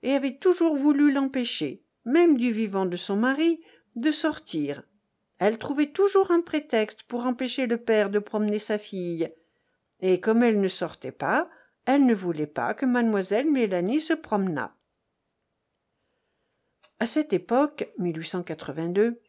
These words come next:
il semble que Mélanie Bastien descendit encore à la salle à manger,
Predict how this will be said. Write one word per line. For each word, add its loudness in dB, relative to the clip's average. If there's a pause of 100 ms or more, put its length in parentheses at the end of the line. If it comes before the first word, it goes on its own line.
(500)
il -2
semble 2
que -2
Mélanie 2
Bastien -4
descendit 0
encore -2
à -2
la -2
salle -4
à 2
manger, -2